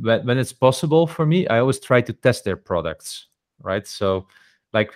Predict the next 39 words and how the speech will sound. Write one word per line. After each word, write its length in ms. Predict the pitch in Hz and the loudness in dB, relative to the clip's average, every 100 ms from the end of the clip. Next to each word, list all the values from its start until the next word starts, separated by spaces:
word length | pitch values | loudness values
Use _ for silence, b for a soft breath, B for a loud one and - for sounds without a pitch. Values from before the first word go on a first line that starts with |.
| - | -4
like 220 | 113 - | -2 -2
for 120 | 113 | -6
Google, 500 | 101 120 135 131 131 | -2 2 4 2 0
we 120 | 120 | -6
can 200 | - 123 | -6 -8
test 260 | - 131 - | 0 -2 0
their 260 | 98 90 _ _ | -4 -4 _ _
product, 460 | 95 82 78 78 | -2 -2 -2 -6
we 80 | 104 | -8
can 160 | 110 98 | -8 2
test 260 | 117 - | 2 2
YouTube, 340 | 92 82 87 80 | -4 -6 -10 -10
we 100 | 98 | -8
can 100 | 98 | -6
see 180 | - | -2
the, 420 | 110 92 90 - - | 0 -2 -6 -10 -8
so 160 | 110 | -6
it's 140 | 107 113 | -4 -2
a 60 | |
really 240 | 113 123 107 | 2 4 4
easy 380 | 113 120 98 | 4 0 0
one. 280 | 95 87 85 - b b b _ | -2 -2 -4 -12 b b b _
There 120 | 120 | 4
are 40 | 139 | 4
some 220 | 151 143 | 4 2
companies 440 | 135 123 120 107 | 0 0 -4 0
that 140 | 120 120 | 4 4
are 140 | 113 | 6
harder 300 | 120 123 107 | 6 6 2
to 160 | - 87 | -2 -10
test, 360 | - 87 - | -4 -4 -4
but 120 | 107 | -12
sometimes 520 | - 127 127 127 120 110 | -6 -6 -4 -6 -8 -10
you 60 | |
just 240 | 104 117 120 | -4 -4 -4
need 160 | 107 | -10
to 60 | 113 | -8
go 320 | 104 110 104 | 0 0 0
to, 420 | 101 113 104 101 | -4 -6 -4 -4